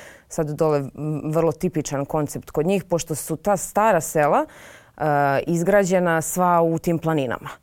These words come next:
Znači negde na, na, na tristo, četiristo, petsto metara nadmorske visine i onda je to nekoliko kilometara do plaže u suštini, ti od ozgo gledaš more.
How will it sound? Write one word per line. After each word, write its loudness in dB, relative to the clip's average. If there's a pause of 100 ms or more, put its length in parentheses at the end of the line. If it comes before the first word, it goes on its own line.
(400)
Znači -4
negde 2
na, 2
na, 2
na 0
tristo, -2
četiristo, -2
petsto -2
metara 0
nadmorske -2
visine 2
i 2
onda 4
je 2
to 0
nekoliko 0
kilometara 2
do -2
plaže 0 (180)
u -6
suštini, -6
ti -2
od -2
ozgo 0
gledaš 0
more. 0